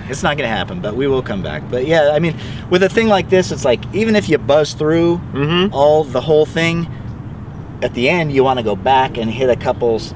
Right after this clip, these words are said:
Speaker 1: places,
Speaker 2: Yeah.
Speaker 1: you know, and see a thing or two you, you were thinking
Speaker 2: Mm-hmm.
Speaker 1: about, but we didn't really have that chance yesterday
Speaker 2: Right.
Speaker 1: 'cause we spent pretty much the whole day combing through the stuff and
Speaker 2: Yeah.
Speaker 1: picking up, you know, little things here and there.
Speaker 2: Well,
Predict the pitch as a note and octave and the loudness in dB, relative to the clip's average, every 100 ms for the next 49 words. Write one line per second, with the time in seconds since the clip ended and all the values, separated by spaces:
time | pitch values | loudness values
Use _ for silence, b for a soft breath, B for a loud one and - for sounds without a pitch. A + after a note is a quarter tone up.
0 | - B2+ B2 C#3 B2+ B2 B2 D#3 C3 F#2+ | -2 2 2 2 2 2 2 2 2 0
1 | B2+ B2+ G#2+ G2+ G2+ G2+ G2 F#2 - - | -2 0 2 4 2 0 -2 -4 -8 -6
2 | - D3 C3 - C#3 C3 A#2+ C#3+ C3 G#2+ | -2 2 2 2 -2 -2 -2 0 0 0
3 | - - A#2 G2 - F3+ D#3+ D#3+ D#3 D3 | -4 -6 -2 -2 0 0 2 2 2 2
4 | C#3 C#3+ B2+ A#2+ C#3+ D#3+ C#3 B2 A#2 B2+ | 2 0 0 0 2 0 0 2 2 2
5 | A#2+ A2+ G#2+ G#2 - C3+ A2 G#2 A2+ G#2+ | -2 -2 -4 -6 -4 -2 -2 0 0 0
6 | A2+ G#2+ G#2 G#2 A2 G2 F2 - A#2 G2 | -2 0 0 2 0 -2 -4 -4 -2 0
7 | G#2 - A#2 G#2 F2+ A2+ G#2 - G#2 G#2+ | -2 -2 0 -2 -2 -2 -2 -2 -4 -2
8 | G#2 G#2 G#2+ G2 A#2+ G#2 G2+ G2 G#2+ G#2 | -2 -2 -2 -2 -4 -4 -4 -6 -4 -4
9 | F#2+ F#2 - C3 G2+ G#2+ - F2+ G#2 F2+ | -4 -6 -4 0 0 -2 -4 -2 0 0
10 | C#3 B2+ A#2+ F#2 - B B - A#2+ G#2 | 0 0 0 0 -4 B B -4 0 2
11 | A2+ A#2 G2 A2+ G2+ A2+ G#2 G2+ G#2+ G2+ | 2 0 0 -2 -2 -4 -4 -4 -4 -4
12 | F#2 A#2+ B2+ | -4 0 0